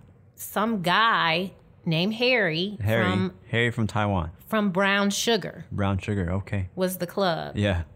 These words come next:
Speaker 2: That's
Speaker 1: And
Speaker 2: a
Speaker 1: it
Speaker 2: cool name,
Speaker 1: was,
Speaker 2: by the way.
Speaker 1: it
Speaker 2: Good job,
Speaker 1: was
Speaker 2: Harry.
Speaker 1: stellar.
Speaker 2: Yeah.
Speaker 1: I mean, it was just Shishi fufu, like I like it.
Speaker 2: Mm.
Speaker 1: And they treated me well,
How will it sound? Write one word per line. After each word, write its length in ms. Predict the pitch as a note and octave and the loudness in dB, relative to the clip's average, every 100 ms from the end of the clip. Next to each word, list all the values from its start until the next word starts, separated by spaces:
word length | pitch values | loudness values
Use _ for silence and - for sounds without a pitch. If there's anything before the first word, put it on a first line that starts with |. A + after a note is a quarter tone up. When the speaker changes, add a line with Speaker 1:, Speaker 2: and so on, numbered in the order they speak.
| - - - - - _ - | -20 -20 -20 -20 -20 _ -4
Speaker 2:
That's 120 | F#3+ G#3 | 0 2
Speaker 1:
And 80 | |
Speaker 2:
a 40 | G3 | 4
Speaker 1:
it 60 | |
Speaker 2:
cool 100 | G#3+ | 2
name, 140 | F#2+ E2+ | 4 2
Speaker 1:
was, 80 | E2 | 2
Speaker 2:
by 120 | D#2+ | 0
the 100 | D#2+ | 0
way. 220 | D2+ D#2 - | -4 -4 -4
Speaker 1:
it 100 | - A2 | -2 0
Speaker 2:
Good 100 | F2 | 2
job, 180 | F#2 | 0
Speaker 1:
was 60 | E2 | 2
Speaker 2:
Harry. 240 | E2+ D#2 D2+ | 0 -2 -4
Speaker 1:
stellar. 880 | - - - - F#3 E3 C#3 D3 E3 - | -6 -6 -4 0 0 0 -6 -12 -14 -6
Speaker 2:
Yeah. 100 | F#3 | -2
Speaker 1:
I 40 | F#3 | 0
mean, 240 | F#3+ F3+ | 0 0
it 120 | F3+ | -2
was 420 | E3 E3 D#3 - - | -4 -8 -8 -12 -12
just 540 | - F#3 E3 - - - _ - | -4 -2 -2 -6 -12 -16 _ -16
Shishi 640 | - - G#3+ G3+ - G3 | -12 -8 -6 -4 -4 -6
fufu, 460 | F3+ F#3+ F#3 E3 D#3 | -4 -6 -6 -6 -4
like 220 | D#3+ E3 | -2 -2
I 120 | E3+ | -2
like 260 | E3+ E3+ A#2 | 0 2 2
it. 80 | B2 A#2+ | 2 4
Speaker 2:
Mm. 400 | G#2 F#2+ E2+ F2 E2+ - | 4 2 0 -2 -8 -6
Speaker 1:
And 160 | F3 E3+ | 0 2
they 100 | F3+ | 2
treated 380 | F3+ G#3+ G#3+ G3+ | 0 0 0 2
me 180 | G3+ | 0
well, 640 | G3+ F#3 E3+ E3 E3 E3 F3+ | 2 2 2 2 2 0 -4